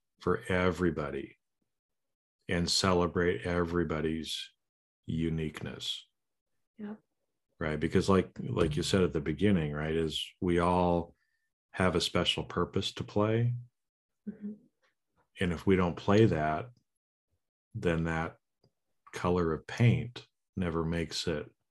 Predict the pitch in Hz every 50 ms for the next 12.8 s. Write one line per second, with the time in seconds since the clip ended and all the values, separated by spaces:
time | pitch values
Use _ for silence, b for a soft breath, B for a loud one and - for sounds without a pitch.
0 | _ _ _ _ _ _ _ _ _ _ _ _ _ _ _ _ _ _ _ 82
1 | 80 76 73 - - 101 101 98 90 - - - - - _ _ _ _ _ _
2 | _ _ _ _ _ - 73 73 73 82 - - _ _ _ _ _ _ _ _
3 | _ _ _ _ _ _ _ _ _ _ _ _ _ _ _ _ - 107 98 92
4 | 95 92 92 98 - - 110 101 98 95 92 92 92 98 98 98 101 104 101 101
5 | 98 95 90 85 - - 113 110 104 95 92 87 82 78 - - 95 92 90 90
6 | 92 92 90 87 87 85 87 87 90 95 87 82 85 95 90 - - 90 87 87
7 | 85 85 82 80 82 82 80 78 78 80 82 87 90 92 90 87 82 80 76 78
8 | 78 78 76 76 76 78 78 - - - - 92 87 78 82 78 82 82 80 82
9 | 82 78 80 - 85 78 73 71 73 71 - _ _ _ _ _ - B B B
10 | B B B B _ _ - - 104 104 92 87 82 76 76 - - _ _ -
11 | 107 98 90 82 85 92 92 87 90 87 85 87 82 78 - - - 85 82 80
12 | 80 80 - - 87 85 82 80 78 78 76 73 73 71 69 67